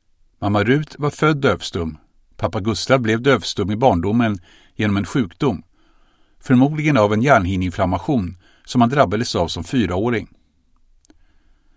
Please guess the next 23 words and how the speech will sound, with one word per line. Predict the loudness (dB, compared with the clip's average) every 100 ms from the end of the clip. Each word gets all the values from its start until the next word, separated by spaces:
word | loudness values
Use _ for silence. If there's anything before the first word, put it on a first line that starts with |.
| _ _ _ _ _
Som | -4 -2
barn | 2 2 2
reflekterade | -2 -4 -6 0 0 2
jag | 2
inte | 2 0
så | -2 0
mycket | -2 -4 -6
kring | -4 -4
att | -2
mina | 0 -2
föräldrar | -2 -2 0
var | -2
dövstumma. | 0 -2 -2 -2 -2 0 -4 -10 _ _ _ _ _ -6
För | 2
mig | 2
var | 4
det | 2
naturligt | 2 0 0 0 -2 -4 -18 _
och | -2
det | 0
enda | 2 0
jag | -2
visste. | -2 -4 -4